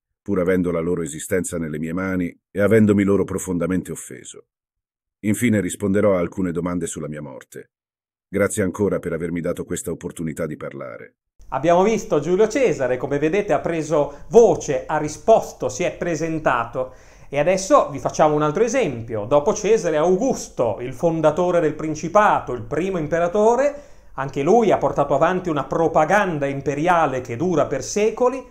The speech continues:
Speaker 2: ha avuto grandi avversari. Sentiamo dalla sua voce,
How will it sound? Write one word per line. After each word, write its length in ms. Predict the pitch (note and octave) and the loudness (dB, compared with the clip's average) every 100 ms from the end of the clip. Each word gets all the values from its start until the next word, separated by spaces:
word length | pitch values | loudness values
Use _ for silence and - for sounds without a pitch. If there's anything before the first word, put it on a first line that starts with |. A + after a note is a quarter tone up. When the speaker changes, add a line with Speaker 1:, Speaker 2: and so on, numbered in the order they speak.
| - | -4
Speaker 2:
ha 80 | C#3 | -2
avuto 580 | D3+ F#3 D#3+ C#3+ - - | 0 0 2 2 -2 -12
grandi 540 | B2+ D#3 F3 F#3 D#3 | 0 2 2 0 -2
avversari. 720 | C#3+ D#3 E3+ - G#3 B3 C#4+ C#4 | -2 -2 -4 0 2 2 0 -4
Sentiamo 540 | - D3+ F#3+ A3 G3 | -4 -4 0 2 2
dalla 160 | D#3+ D3+ | 0 -2
sua 160 | E3 | -2
voce, 560 | D3+ F3+ F#3+ G3 G3+ | 0 0 0 -4 -4